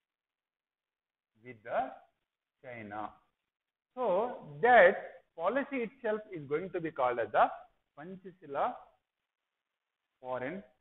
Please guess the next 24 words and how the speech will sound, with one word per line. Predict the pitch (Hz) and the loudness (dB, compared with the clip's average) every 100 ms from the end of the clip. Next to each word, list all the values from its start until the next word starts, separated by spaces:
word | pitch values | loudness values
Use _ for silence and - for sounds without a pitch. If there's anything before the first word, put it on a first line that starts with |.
| _ 113 | _ -18
policy. | 113 117 - 110 92 _ _ 113 | -14 -14 -14 -18 -18 _ _ -20
It | 117 | -10
means | 170 294 - _ _ _ _ _ _ _ _ _ _ _ 113 | -6 -6 -8 _ _ _ _ _ _ _ _ _ _ _ -14
the | 135 - - | -14 -14 -10
policy | 139 208 214 226 - | -6 -4 -4 -8 -8
started | - 160 170 185 170 | -4 -2 -2 -6 -6
with | 147 | -4
the | 135 | -4
name | 127 139 139 | -4 -4 0
of | 165 269 - - _ _ _ | 2 0 -4 -20 _ _ _
Panchashila | 139 180 180 175 - 143 131 _ | -16 -16 -16 -20 -18 -16 -16 _
principles. | 120 110 _ - 104 101 _ _ _ _ _ _ _ | -20 -20 _ -20 -20 -20 _ _ _ _ _ _ _
Panchashila | 143 202 208 202 208 190 190 | -12 -10 -12 -12 -6 -4 -4
principles | 175 165 160 - 156 160 - | -6 -10 -10 -6 -6 -6 -8
means | 135 180 196 _ _ _ _ | -6 -4 -6 _ _ _ _
there | 143 147 | -4 2
are | 156 170 - - _ _ _ | 2 2 -4 -18 _ _ _
five | 180 208 262 254 | 0 2 2 0
principles | 220 220 220 208 202 202 - - - | 0 0 -2 2 2 2 -8 -20 -12
followed | 147 170 190 175 | -4 0 0 2
by | 165 | 2
the | 156 151 | 2 -2
two | 139 156 175 | -2 -2 0
countries | 165 151 143 117 | -2 -2 -2 -2